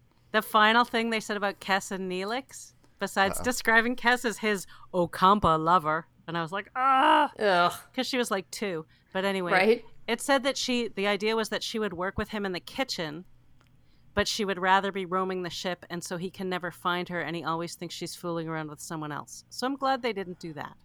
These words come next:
Speaker 2: No, they did. They did. There's, like, a full episode where he's convinced that she's hooking up with Tom. It's a
Speaker 1: Yeah, but
Speaker 2: terrible
Speaker 1: it's, but
Speaker 2: episode.
Speaker 1: it, but the way it was described in there was that, one, she's supposed to be in the kitchen. He can never find her,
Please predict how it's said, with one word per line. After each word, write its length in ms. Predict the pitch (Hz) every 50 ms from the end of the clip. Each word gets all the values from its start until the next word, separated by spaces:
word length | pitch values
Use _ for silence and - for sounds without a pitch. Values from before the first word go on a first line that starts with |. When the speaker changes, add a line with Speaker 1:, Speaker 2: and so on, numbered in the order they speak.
| - - -
Speaker 2:
No, 120 | - 151 -
they 120 | 190 156
did. 420 | 135 147 247 285 151 127 95 85 - -
They 100 | - 139
did. 260 | 127 - 240 254 -
There's, 200 | 170 160 160 -
like, 160 | 170 170 165 -
a 60 | -
full 260 | - - 175 165 165
episode 480 | 185 - 240 233 - - 170 147 139 131
where 160 | 135 139 127
he's 240 | 120 147 151 147 -
convinced 600 | - 165 135 131 120 143 143 139 - - - -
that 280 | 147 127 123 123 - -
she's 300 | - - 143 135 120 -
hooking 280 | 135 127 - - 123 127
up 160 | 127 123 -
with 140 | 135 127 -
Tom. 400 | - 143 147 180 180 104 90 - - _ _ _ _ _ _ -
It's 180 | 135 - -
a 180 | - - - 160
Speaker 1:
Yeah, 100 | 170 170
but 80 | 165 160
Speaker 2:
terrible 180 | 147 156 -
Speaker 1:
it's, 120 | 165 - -
but 60 | - 262
Speaker 2:
episode. 160 | 269 269 269
Speaker 1:
it, 40 | - - _ _ _ _ _ _
but 160 | - 240 240 -
the 100 | 247 240
way 220 | 220 233 240 254
it 80 | 254 247
was 120 | 254 247
described 420 | - 262 - - - 220 214 196 202
in 80 | 202
there 180 | 196 196 190 185
was 140 | 180 170 -
that, 180 | 190 175 -
one, 360 | 170 175 190 190 196 214 208 -
she's 260 | - - - 226 208
supposed 300 | - - 202 202 202 -
to 60 | - 190
be 80 | 226
in 80 | 226 220
the 80 | 214 -
kitchen. 400 | - - 185 - - 190 190 185
He 160 | 175 208 196
can 240 | - - 202 202 190
never 260 | 185 190 180 185 175
find 460 | - - - 202 196 202 202 208 190
her, 260 | 156 156 151 156 160